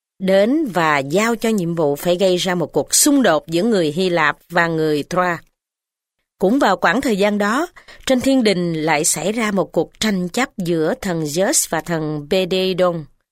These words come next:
Số là hai vị thần đều muốn lấy nữ thần biển Tethys, con gái vị thần biển và đầu bạc Nere, làm vợ. Cuộc tranh chấp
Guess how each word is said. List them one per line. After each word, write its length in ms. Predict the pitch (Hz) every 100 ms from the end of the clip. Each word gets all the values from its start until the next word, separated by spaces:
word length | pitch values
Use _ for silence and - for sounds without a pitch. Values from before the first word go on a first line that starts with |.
| _ _ _ _ - _ -
Số 180 | - 359
là 100 | 220
hai 200 | 226 220
vị 100 | 208
thần 320 | 202 175 165
đều 180 | 175 165
muốn 200 | 180 262
lấy 360 | 254 269 392 359
nữ 200 | 160 190
thần 320 | 214 175 156
biển 300 | 156 156 220 349 _ _ _ _ _ _
Tethys, 600 | 214 202 196 233 320 - - - _ _ _
con 260 | 226 226 220
gái 240 | 220 277
vị 180 | 254 165
thần 360 | 180 175 156 151
biển 300 | 151 170 294 - _ -
và 520 | 165 180 170 156 147
đầu 300 | 151 147 139
bạc 280 | 143 135 -
Nere, 520 | 196 214 220 220 220 202 _ _
làm 380 | 175 175 156 147
vợ. 280 | 147 143 160 _ _ _ _ _ _ _ _ _ _ _ _ _ -
Cuộc 180 | 160
tranh 180 | 196 180
chấp 180 | 247